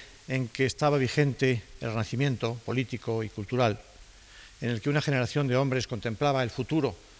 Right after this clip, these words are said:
con optimismo, aquel humanista se refirió al puesto que a España le iba a corresponder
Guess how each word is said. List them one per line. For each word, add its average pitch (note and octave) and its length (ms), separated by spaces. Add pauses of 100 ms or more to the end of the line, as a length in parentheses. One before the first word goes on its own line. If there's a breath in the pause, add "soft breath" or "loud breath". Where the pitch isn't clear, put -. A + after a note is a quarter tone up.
(140 loud breath)
con A#2+ 140
optimismo, A#2 520 (1040 loud breath)
aquel E3+ 240
humanista D#3 600 (600 loud breath)
se B2 160
refirió D3+ 560
al C#3+ 100
puesto D#3+ 500
que D3+ 220
a D3 60
España D#3 540
le B2+ 120
iba D3 240
a C#3 80
corresponder B2+ 760